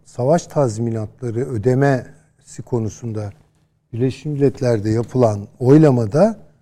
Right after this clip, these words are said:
Mısır çekimser kaldı. Girmedi orada topa. Çünkü niye? Rusya'nın buğdayına, e, mahkum. Değil mi? Yani şimdi ve çok köklü ilişkileri var. Bizden çok daha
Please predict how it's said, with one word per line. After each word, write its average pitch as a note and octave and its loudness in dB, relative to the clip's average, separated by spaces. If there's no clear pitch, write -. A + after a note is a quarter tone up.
Mısır C#3 -6
çekimser C#3+ -2
kaldı. - -16
Girmedi C#3 2
orada G#2 2
topa. - -20
Çünkü G#2+ -6
niye? F#3 4
Rusya'nın C3+ 0
buğdayına, C#3 0
e, A2 -20
mahkum. G2 -14
Değil G#3 -6
mi? G3+ -16
Yani F#2 -20
şimdi G2+ -18
ve B2+ -2
çok - -4
köklü D#3+ 6
ilişkileri A2 -2
var. F#2 -14
Bizden A#2 -2
çok D#3+ -2
daha A#2+ 0